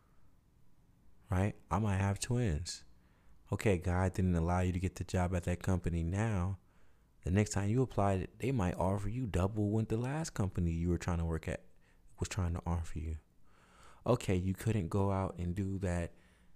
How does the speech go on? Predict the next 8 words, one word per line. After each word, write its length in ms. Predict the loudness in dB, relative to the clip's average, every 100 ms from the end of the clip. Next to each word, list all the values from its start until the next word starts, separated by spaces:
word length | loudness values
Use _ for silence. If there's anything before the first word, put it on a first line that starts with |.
| -18
thing 280 | -2 0 2
you 120 | 2
wanted 340 | 2 2 0 -2
to 100 | -2
do 480 | 0 0 0 -4 -8 _ -20 -20 -14 -8
the 120 | -4
next 340 | -2 -4 -4
day. 440 | -2 -2 -2 -6